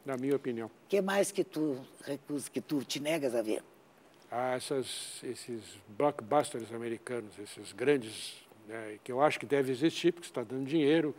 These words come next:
Speaker 1: isso é
Speaker 2: Uhum.
Speaker 1: bom pros, é bom pro cinema, até porque mantém salas abertas, mas eu não perco mais meu tempo também com isso.
Speaker 2: Uhum.
Speaker 1: Realmente, e depois se, se olharmos, se a gente olhar um filme como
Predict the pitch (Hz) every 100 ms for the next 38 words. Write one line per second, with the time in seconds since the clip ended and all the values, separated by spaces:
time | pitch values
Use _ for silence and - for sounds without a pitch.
0 | - 190 165 147 120 143 - 104 - -
1 | 107 160 160 - 143 165 131 - 147 -
2 | 165 165 127 156 135 - - - - 160
3 | 156 139 127 127 117 127 117 127 147 151
4 | 151 139 127 131 117 110 131 120 - 120
5 | 127 123 101 90 - - - 131 127 110
6 | 110 190 - - 107 120 131 113 135 147
7 | - 143 135 120 - - 127 131 135 165
8 | 170 170 156 147 139 131 120 - - -
9 | 151 139 151 147 117 110 - 123 117 151
10 | 151 135 143 139 123 - 147 123 - 123
11 | 117 110 101